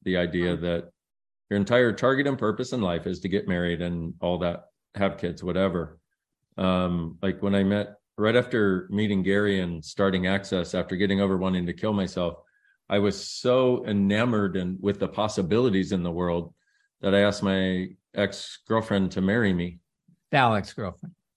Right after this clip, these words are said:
Speaker 1: Now ex-,
Speaker 3: She wasn't an ex then.
Speaker 1: ex-fiance. No, she was not.
Speaker 3: Mm.
Speaker 1: She was my girlfriend. We've been together three years. And I did that because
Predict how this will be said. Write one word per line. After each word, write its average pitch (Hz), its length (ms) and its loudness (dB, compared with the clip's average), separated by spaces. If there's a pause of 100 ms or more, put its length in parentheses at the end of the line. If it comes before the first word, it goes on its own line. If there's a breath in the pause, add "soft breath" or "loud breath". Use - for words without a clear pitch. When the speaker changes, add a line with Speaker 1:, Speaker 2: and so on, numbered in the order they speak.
(120)
Speaker 1:
Now 98 340 2
ex-, - 720 -10
Speaker 3:
She 107 160 2
wasn't 117 300 4
an 113 60 2
ex 110 100 -2
then. 98 140 2
Speaker 1:
ex-fiance. 101 360 -4
No, 120 240 6
she 131 180 2
was 120 260 4
not. 95 260 0 (100)
Speaker 3:
Mm. 87 60 -14
Speaker 1:
She 127 160 -2
was 110 360 0
my 98 200 2
girlfriend. 101 720 0
We've 98 160 -2
been 101 140 2
together 92 600 0
three 95 180 2
years. 92 360 0 (640)
And 101 340 4
I 98 80 4
did 131 300 2
that 95 240 2
because 98 680 -4